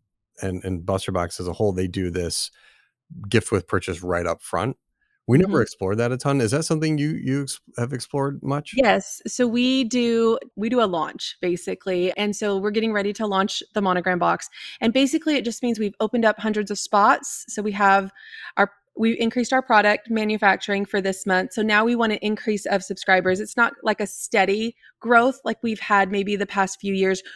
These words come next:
Speaker 2: We're gonna go with a fast growth. And so we do it in a launch, a live launch style. And so with that, I give an early bird bonus. And so that bonus will go to every one of my existing subscribers that are currently a subscriber, and then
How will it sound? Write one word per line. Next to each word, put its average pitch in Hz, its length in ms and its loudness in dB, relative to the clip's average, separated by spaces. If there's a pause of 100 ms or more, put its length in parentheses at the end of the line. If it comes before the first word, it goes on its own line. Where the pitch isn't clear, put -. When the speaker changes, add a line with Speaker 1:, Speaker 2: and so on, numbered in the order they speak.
Speaker 2:
We're 233 80 -2
gonna 226 180 2
go 202 160 2
with 190 240 0
a 190 80 0
fast - 560 0
growth. 160 400 -4
And 208 140 -4
so 202 80 -4
we 202 100 -4
do 214 200 -4
it 226 60 0
in 240 120 2
a 226 80 0
launch, 196 400 0 (100)
a 185 80 -2
live 190 300 0
launch 208 260 0
style. 196 560 -2 (340)
And 214 140 0
so 233 160 2
with 240 280 0 (120)
that, 220 320 2
I 214 120 0
give 208 220 -2
an 208 100 0
early 202 280 0
bird 185 320 -4
bonus. 185 580 -4 (300)
And 208 140 -2
so 214 160 0
that 254 320 4
bonus 247 420 0
will 214 140 0
go 214 280 0 (180)
to 208 340 2 (320)
every 233 320 0
one 254 160 0
of 233 100 -2
my 220 160 0
existing 208 480 -2
subscribers 220 600 -2
that 196 100 0
are 202 80 0
currently 208 380 -4
a 233 40 -4
subscriber, 196 640 -2 (100)
and 214 120 0
then 214 120 0